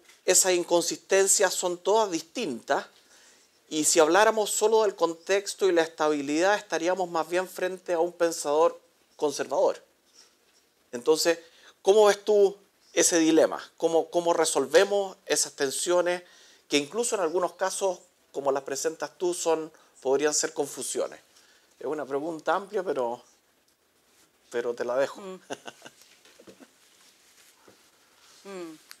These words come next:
Speaker 2: Uh, if I've understood correctly, <clears throat> I think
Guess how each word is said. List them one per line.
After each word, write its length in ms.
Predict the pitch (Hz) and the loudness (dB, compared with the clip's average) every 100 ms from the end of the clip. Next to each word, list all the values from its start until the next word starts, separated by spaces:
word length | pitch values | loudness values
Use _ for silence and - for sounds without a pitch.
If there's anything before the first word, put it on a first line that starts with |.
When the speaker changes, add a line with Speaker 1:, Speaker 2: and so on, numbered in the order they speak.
| _ _ _ 196 | _ _ _ -14
Speaker 2:
Uh, 80 | 190 | -12
if 220 | - 233 | -10 0
I've 160 | 262 247 | 2 4
understood 560 | 262 254 - - 208 185 _ _ - | 0 -2 -10 -12 -16 -16 _ _ -20
correctly, 600 | - 202 196 165 170 - _ _ _ _ _ _ _ _ _ _ _ _ _ - | -10 -10 -10 -12 -12 -14 _ _ _ _ _ _ _ _ _ _ _ _ _ -14
<clears throat> 20 | |
I 200 | 208 196 151 _ _ _ _ _ _ _ _ _ _ _ _ _ _ _ _ _ _ _ _ _ _ _ _ _ _ _ _ _ _ _ _ _ _ 226 | -8 -8 -10 _ _ _ _ _ _ _ _ _ _ _ _ _ _ _ _ _ _ _ _ _ _ _ _ _ _ _ _ _ _ _ _ _ _ -8
think 400 | - 330 311 - | -6 -6 -8 -12